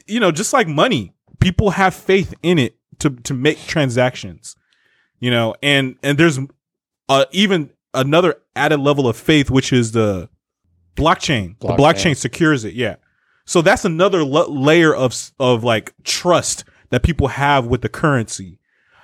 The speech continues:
Speaker 1: The, the, th-, the issue with currency, and this is where I'm skeptical, is that there have, there was all types of shit going on with money and currency and finances before governments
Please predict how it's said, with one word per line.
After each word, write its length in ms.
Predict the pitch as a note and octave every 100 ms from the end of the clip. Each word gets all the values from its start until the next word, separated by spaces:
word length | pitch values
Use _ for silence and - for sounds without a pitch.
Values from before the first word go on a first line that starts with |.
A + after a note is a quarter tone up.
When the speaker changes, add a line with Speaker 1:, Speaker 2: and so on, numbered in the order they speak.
| _ _
Speaker 1:
The, 180 | B2+ E3 -
the, 140 | E3+ F3
th-, 240 | - F4
the 200 | E3 D#3+
issue 220 | B3+ - A#3+
with 160 | D#3+
currency, 380 | C#3 F#3+ G3+ F#3+
and 100 | D3+
this 100 | F#3+
is 120 | D#3+
where 120 | D#3+
I'm 60 | D3
skeptical, 560 | - E3+ D3+ D3 C#3+ B2+
is 140 | A2+
that 300 | A#2+ G#2+ - _ _ _ _ _ _ _ _ _ _ _ _ _ -
there 240 | D#3 A3+
have, 280 | C4 F3+ F3
there 160 | G#3
was 200 | C4+ A#3+
all 280 | G#3+ F3+ G#3
types 320 | G3+ A3 G#3+
of 160 | G#3 D#3+
shit 380 | - G#3+ G#3 D#3+
going 260 | F#3 E3+
on 200 | D#3+ F3
with 160 | D3+ C3
money 320 | C#3 E3 D3
and 80 | C3
currency 400 | - D#3+ D#3 C#3+
and 100 | B2+
finances 800 | - C#3+ C#3 A#2+ A#2 A2+ G#2+ G#2+ _ _ _ _ _ C3+
before 720 | A#2+ D#3 - G3+ G3 C#3+ A#2 _ _ C#3 A2+
governments 600 | E3+ E3+ C#3+ C3+ A#2+